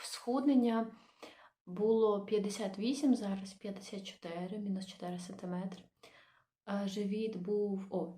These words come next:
попа <laughs> моя була сто один, стала дев'яносто дев'ять. Але в мене ніколи вона не була маленька.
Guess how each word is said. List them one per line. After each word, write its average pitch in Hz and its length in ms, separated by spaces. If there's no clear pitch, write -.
попа 185 380
<laughs> - 20
моя 185 340
була 180 280
сто 185 180
один, 185 400
стала 180 280
дев'яносто 175 540
дев'ять. 175 340
Але 247 180
в 240 100
мене 240 220
ніколи 226 360
вона 196 240
не 190 100
була 180 260
маленька. 196 840